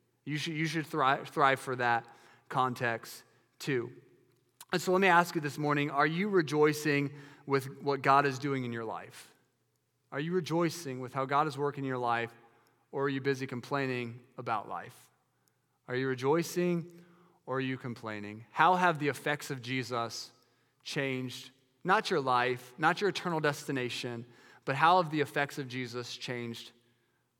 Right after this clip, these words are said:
today? Changed the moments that we live. Are we rejoicing or are we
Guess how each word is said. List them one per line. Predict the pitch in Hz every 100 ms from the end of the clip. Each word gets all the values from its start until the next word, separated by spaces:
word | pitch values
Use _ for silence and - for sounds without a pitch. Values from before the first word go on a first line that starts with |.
| _
today? | - 110 95 127 _ _ _ _ _ _ _ _ -
Changed | 151 143
the | 131
moments | 135 135 135 131 127 - - _ _ _ -
that | 127 127 131 131
we | 123 117 113 - -
live. | 120 123 117
Are | 120
we | 123
rejoicing | 127 127 131 170 185 - 180 170
or | 131
are | 127 131
we | 123 123